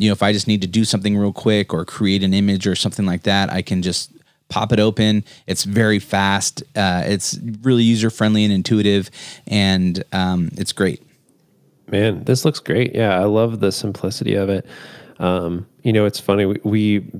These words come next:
Speaker 2: do design work all the time, but I feel like Photoshop is such overkill for what we need to do. And we're
Speaker 1: Yeah.
Speaker 2: building in Squarespace mostly. We need to create some nice banners, use some nice icons, but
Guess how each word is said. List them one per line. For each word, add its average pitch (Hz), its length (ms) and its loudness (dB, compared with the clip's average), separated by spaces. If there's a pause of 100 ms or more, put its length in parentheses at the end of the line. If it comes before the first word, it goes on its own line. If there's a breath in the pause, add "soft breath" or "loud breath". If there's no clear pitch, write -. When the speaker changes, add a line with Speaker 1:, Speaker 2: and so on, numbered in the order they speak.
(140)
Speaker 2:
do 110 180 2
design 98 320 0
work 90 200 -2
all 87 100 -2
the 87 80 0
time, 87 400 -2
but 82 100 2
I 82 60 0
feel 117 160 0
like 95 100 0
Photoshop 90 540 -4
is 92 100 -4
such 92 220 -4
overkill 90 480 -4
for 95 180 -2
what 92 160 0
we 92 140 -4
need 95 160 -2
to 95 80 -2
do. 104 340 2 (360 loud breath)
And 95 120 -2
we're 101 160 2
Speaker 1:
Yeah. 101 120 4
Speaker 2:
building 101 200 2
in 85 80 0
Squarespace 104 560 0
mostly. 104 460 0
We 101 100 0
need 95 140 -2
to 95 80 -8
create 95 280 -4
some 82 140 -6
nice 80 200 -4
banners, 135 580 0
use 107 120 -4
some 101 120 -6
nice 95 240 -4
icons, 95 580 -4
but 87 300 -2